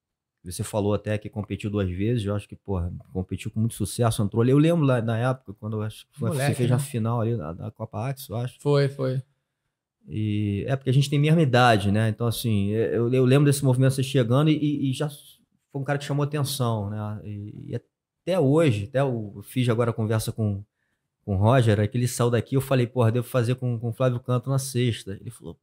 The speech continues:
Speaker 1: "Porra, cara, eu tenho muita vontade de treinar com ele, porque sempre falaram muito dele, que ele pega todo mundo." E eu, eu sempre ouvi isso tudo, muito, assim, "Porra, Flávio Canto não dá pra treinar, né? O cara enfilera os faixa preta toda e a galera do a-," aquela,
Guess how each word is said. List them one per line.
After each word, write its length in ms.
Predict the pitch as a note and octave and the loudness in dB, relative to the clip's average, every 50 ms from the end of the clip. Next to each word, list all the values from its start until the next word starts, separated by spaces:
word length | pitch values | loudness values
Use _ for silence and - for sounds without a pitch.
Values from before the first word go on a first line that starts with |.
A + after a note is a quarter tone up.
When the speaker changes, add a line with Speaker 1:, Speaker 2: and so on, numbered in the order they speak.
| _ | _
Speaker 1:
"Porra, 260 | - - B2 G#2 G2 - | -12 -8 -8 -8 -8 -10
cara, 160 | - A2 A#2 - _ _ - | -12 -18 -20 -20 _ _ -20
eu 60 | A#2 - | -20 -12
tenho 140 | - B2+ C3 | -8 -6 -4
muita 240 | B2+ C#3+ D3 - D3+ | -4 -4 -4 -4 -4
vontade 320 | C#3+ C#3 B2+ C#3 B2+ C3 | -4 -4 -4 -4 -4 -6
de 100 | A#2+ A#2 | -6 -6
treinar 220 | A#2 A#2 A#2 A#2+ | -6 -4 -4 -4
com 160 | A#2 - B2+ G#2 | -4 -6 -6 -4
ele, 240 | G#2 G#2+ G#2 G2 G2 - | -2 -2 -4 -4 -6 -10
porque 400 | - - - _ - A#2 A2+ A2 - _ _ _ _ _ _ _ _ _ _ _ _ _ | -18 -20 -16 _ -4 -2 -2 -2 -4 _ _ _ _ _ _ _ _ _ _ _ _ _
sempre 260 | - - C#3+ C#3 - | -14 -10 -10 -10 -10
falaram 320 | - B2+ C3+ C#3 C3 B2+ A#2+ | -10 -8 -6 -4 0 0 2
muito 240 | B2+ C3+ C3 - | 2 2 0 -2
dele, 320 | - - C#3 C#3+ C#3+ C3 B2 | -2 2 4 6 6 6 4
que 80 | - | 2
ele 60 | A#2+ A#2 | -2 0
pega 260 | - B2+ B2 B2 A#2+ | 0 0 0 0 -2
todo 240 | - C3+ B2 A#2 A2 | -2 -2 -2 0 0
mundo." 500 | A2+ A#2+ C3 C#3+ C#3+ C3 A#2 G#2 G2+ G#2+ | 2 2 4 4 4 4 4 2 2 2
E 60 | B2+ | 2
eu, 160 | C#3+ D3 B2 | 2 2 2
eu 120 | C3+ C#3+ C3+ | 2 2 2
sempre 260 | C#3 - E3+ E3 F#3 | 2 0 0 2 2
ouvi 160 | D3 C3 D3+ | 2 4 4
isso 180 | D3 C#3 - - | 2 2 0 -2
tudo, 380 | - D#3+ D3 - A#2+ A#2+ B2 - - | -2 -2 -2 -2 -4 -8 -10 -8 -2
muito, 260 | B2+ C3 C#3+ C3+ B2 | 0 2 2 2 0
assim, 220 | A2 - B2+ G#2+ | -2 -6 -8 -8
"Porra, 240 | - - B2 G#2 G2+ | -6 -4 -4 -4 -2
Flávio 180 | - C3 B2+ - | -2 -4 -4 -4
Canto 160 | C#3 C3+ D#3 | -4 -4 -2
não 60 | D3 | -2
dá 100 | C#3 C3+ | -4 -4
pra 100 | C#3 C#3+ | -4 -6
treinar, 340 | D3 C3+ A#2+ G#2+ G2+ F2+ F2+ | -6 -6 -4 -4 -4 -6 -8
né? 40 | F#2+ - - _ _ _ | -10 -14 -18 _ _ _
O 40 | _ | _
cara 260 | G#2 G#2 A2 A2 - _ _ _ _ _ _ _ _ _ _ _ | -8 -8 -6 -8 -8 _ _ _ _ _ _ _ _ _ _ _
enfilera 480 | - - - - B2+ G#2 A#2 B2+ C3 B2 | -10 -8 -2 0 2 4 4 6 4 4
os 80 | G#2+ | 4
faixa 300 | - - B2+ B2+ - B2 | 2 0 0 0 -2 -4
preta 320 | - - B2+ C3+ C3+ C3 B2 | -6 -2 -2 -2 -2 -2 -4
toda 340 | - - B2+ C#3 C#3 C#3 | -2 2 4 4 6 6
e 140 | C#3 C#3 C#3 | 6 4 4
a 40 | C3 | 4
galera 280 | B2+ A#2+ B2+ C#3 C#3+ C#3 | 4 4 2 2 2 2
do 180 | C3+ C#3 B2 | 4 4 6
a-," 240 | B2 B2+ - - A2 | 6 4 4 4 2
aquela, 340 | G#2+ - D#3 D3+ D3 B2+ | 2 2 2 2 2 0